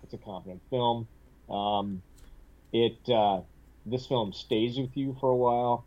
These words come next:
I really like it. I think that if you like those kind of horror thriller movies, um, where people are desperately trying to escape some not so nice people, which is,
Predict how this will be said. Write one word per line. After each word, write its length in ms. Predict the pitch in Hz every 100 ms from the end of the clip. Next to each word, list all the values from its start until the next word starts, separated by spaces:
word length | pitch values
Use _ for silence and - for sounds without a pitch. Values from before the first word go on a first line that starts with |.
| - - - -
I 200 | 104 107
really 400 | 113 104 113 110
like 260 | 104 104 104
it. 80 | 98
I 100 | 117
think 260 | 135 202 -
that 100 | 170
if 100 | 131
you 160 | 123 107
like 220 | 110 113 95
those 260 | 107 113 110
kind 160 | 117 110
of 120 | 104 -
horror 340 | - 117 117 107
thriller 320 | 113 110 110
movies, 540 | 110 110 110 107 101 - - - - - -
um, 420 | 101 101 98 104
where 200 | 107 104
people 340 | - 123 120
are 80 | 110
desperately 440 | 101 107 - 117 107
trying 260 | 117 107
to 160 | 107 101
escape 540 | - - 110 107 -
some 200 | - 101
not 300 | 98 101 -
so 120 | -
nice 280 | 120 120 120
people, 420 | - 131 131 135
which 220 | 127 123 117
is, 400 | 113 104 -